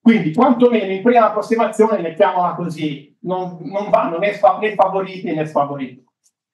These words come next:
Ehm, tutto sommato però, ehm, ritengo che, eh, quello che succederà fondamentalmente sarà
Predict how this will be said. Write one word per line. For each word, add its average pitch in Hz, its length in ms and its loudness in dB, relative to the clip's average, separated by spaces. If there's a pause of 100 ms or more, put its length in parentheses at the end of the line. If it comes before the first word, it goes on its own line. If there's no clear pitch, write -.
(180)
Ehm, 160 680 -2 (500)
tutto 233 320 4
sommato 240 480 2
però, 190 640 2
ehm, 131 960 -2 (1080)
ritengo 175 840 -2
che, 160 920 -10
eh, - 80 -20
quello 170 220 0
che 165 100 -12
succederà 165 600 -2
fondamentalmente 165 960 -2
sarà 156 680 0